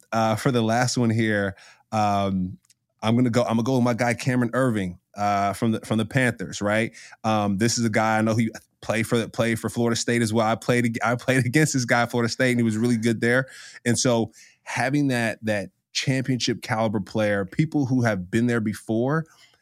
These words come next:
I think that's really, really important. 'Cause, and the reason why I say that, you know, you have, going back to the example with Tom Brady, going back to the Buccaneers, the, the way he changed that locker room, just by the way he,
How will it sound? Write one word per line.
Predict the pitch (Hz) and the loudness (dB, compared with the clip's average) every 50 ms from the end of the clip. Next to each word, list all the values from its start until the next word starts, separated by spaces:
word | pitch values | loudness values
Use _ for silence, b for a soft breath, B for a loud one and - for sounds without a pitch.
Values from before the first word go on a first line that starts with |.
| b b b b - | b b b b -4
I | 110 107 | -4 -2
think | - 127 123 95 - | -2 -2 -2 -2 0
that's | 113 107 98 92 - - - | -2 -2 -2 -4 -6 -8 -6
really, | 98 101 98 98 104 104 113 123 135 127 120 117 | -4 -4 -2 0 2 2 4 4 4 4 4 4
really | 107 117 117 110 107 | 4 2 2 2 2
important. | 101 95 - - 117 101 - 98 90 | -2 -4 -4 -6 -6 -6 -6 -6 -4
'Cause, | - 110 110 | -2 -2 -2
and | - 110 | 0 0
the | 107 101 | 0 2
reason | 117 127 127 131 | 2 2 2 2
why | 127 123 | 2 0
I | |
say | 120 - 160 165 | 0 0 0 2
that, | 156 131 113 107 101 87 | 2 2 2 2 2 0
you | 107 110 | 0 0
know, | 110 107 104 | 2 2 0
you | 104 104 110 | 0 0 0
have, | 110 117 113 110 110 107 101 - B B B B B B B B | 2 2 2 2 0 0 -2 -4 B B B B B B B B
going | - 117 113 | 0 2 2
back | 113 107 - | 2 0 -2
to | 123 | -2
the | 117 | -2
example | 117 113 107 120 120 113 113 | -2 0 0 0 0 0 -2
with | 110 113 | -4 -4
Tom | - - 120 117 117 | -4 -2 -2 -2 0
Brady, | 110 131 139 127 | 0 0 0 0
going | 107 95 107 107 104 | 0 0 -2 -2 0
back | 107 107 107 | 0 -2 0
to | - 120 | -2 -2
the | 110 | -2
Buccaneers, | 101 117 113 - 117 120 131 127 113 101 92 - b b b b b b b b b b _ | -2 -2 -2 -2 -2 0 0 2 0 0 -2 -6 b b b b b b b b b b _
the, | - 120 117 107 95 - - | -2 -2 -2 -2 -4 -6 -4
the | 127 113 | -2 -2
way | 110 107 123 135 147 | 0 0 0 0 0
he | 139 151 127 | 0 0 -2
changed | - - - - - 117 127 131 113 - | -2 0 2 2 2 2 2 -2 -2 -2
that | - 110 101 82 82 | -2 -2 -2 -4 -4
locker | 98 101 101 113 120 - - 135 | -6 -4 -4 -4 -4 -4 -2 0
room, | 135 123 | 0 2
just | 107 120 117 - | 0 0 -2 -2
by | - 120 117 113 | -2 -2 -2 0
the | 110 104 | -2 -2
way | 107 110 110 110 | -2 -2 -2 -2
he, | 104 104 110 101 92 | -2 -4 -4 -6 -6